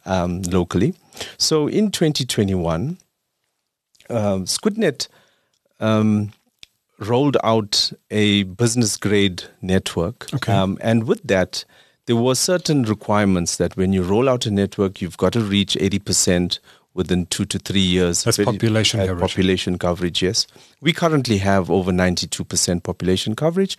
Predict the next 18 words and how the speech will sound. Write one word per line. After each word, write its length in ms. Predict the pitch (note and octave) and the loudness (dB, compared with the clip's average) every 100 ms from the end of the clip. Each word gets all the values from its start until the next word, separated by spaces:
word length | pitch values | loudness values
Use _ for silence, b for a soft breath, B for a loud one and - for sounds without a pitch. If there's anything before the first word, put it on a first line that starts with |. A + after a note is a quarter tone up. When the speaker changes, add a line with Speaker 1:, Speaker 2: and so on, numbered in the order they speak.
| B B | B B
Speaker 1:
and 140 | F3 E3 | -2 0
that's 180 | F3+ - | 0 0
about 240 | D3 C3 | 0 0
fifty-five 640 | - - A#2+ A2+ G#2 - | -2 -2 -2 0 0 0
percent 400 | G2 - F#2 E2+ | -2 0 0 0
of, 420 | - F2+ - - - | -2 -2 -4 -14 -4
of, 460 | F2+ F2+ - - - | 0 0 -4 -14 -8
uh, 200 | E2 F2 B - | -8 -8 B 0
landmass. 580 | F#2 E2+ D#2 D2 - - | 2 2 0 -4 -4 -4
Speaker 2:
Okay. 200 | - G#2+ | -4 -6
Speaker 1:
Okay. 160 | - E3 B B B B B | -6 -8 B B B B B
So 480 | - D#3+ D3+ D3+ C#3+ B B - | -2 2 2 2 0 B B -6
Squidnet 720 | - - D4 F3 B2 - - _ G#2+ | -2 0 0 2 0 -2 -8 _ -6
built 500 | A#2+ B2 A2 - - _ _ _ | 0 2 0 -4 -10 _ _ _
a, 500 | G2+ G2 G2 G2 F#2+ - _ _ _ _ _ _ _ _ _ - | 0 2 2 0 -4 -10 _ _ _ _ _ _ _ _ _ -2
an 120 | A2 | 0
exceptional 760 | A2 - F#3+ D#3+ - C3+ A#2 G2+ | 0 0 0 0 -2 2 2 2
network. 640 | F2+ E2 - - - - | 0 -4 -6 -10 -14 -20